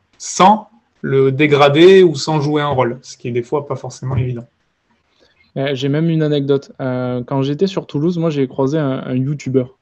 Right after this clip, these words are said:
Speaker 2: donc un créateur de contenu qui est très, très connu et qui est considéré comme un très, très gros influenceur sur, sur, au niveau national, voire, euh, même mondial. Cette personne, quand on le voit en vidéo, on se dit : « Waouh, il est fou, c'est ouf, c'est trop stylé. »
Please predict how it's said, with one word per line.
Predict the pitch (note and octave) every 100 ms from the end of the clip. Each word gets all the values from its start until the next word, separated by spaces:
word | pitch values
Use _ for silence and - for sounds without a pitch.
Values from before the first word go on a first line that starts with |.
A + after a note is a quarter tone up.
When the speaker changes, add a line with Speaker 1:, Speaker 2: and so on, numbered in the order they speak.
| -
Speaker 2:
donc | A#2 -
un | A#2+
créateur | - D3 B2+ C3+
de | C3+
contenu | - B2+ D#3
qui | - C3
est |
très, | - C#3+
très | - C#3
connu | C3 C#3+ F3+
et |
qui | C#3 B2+
est | B2
considéré | C3 B2+ C#3 C#3+ D#3+
comme | C#3 B2+
un | B2 B2
très, | - D3+
très | - C#3+
gros | C#3 D#3 D3
influenceur | C#3 - C#3 C#3 E3+
sur, | - C3+ C3 C3 - - - _ -
sur, | - B2+
au | C3 C3 C3
niveau | C#3 C#3+
national, | D3 C#3 C#3+ D#3+ D3+
voire, | C3+ C3+ C3
euh, | C3
même | C3+ C3+
mondial. | C3+ C3+ B2+ B2 B2 _ _ - - _ _ _
Cette | F3+ E3+
personne, | F#3 F3+ F#3+ G#3+ B3 C#3 _ _ _ _ -
quand | D3+
on | D3+
le | D#3
voit | D3 F#3+
en | F#3
vidéo, | D3+ E3 D3+ F3
on | E3+
se | - C#3
dit : « | C#3 C#3
Waouh, | - D3+ A#2 - - _ _ _
il | D3 C3
est | C3
fou, | - G3 D#3 C3
c'est | - D3+
ouf, | F#3+ D3
c'est | - -
trop | -
stylé. » | F3 - G3 F3+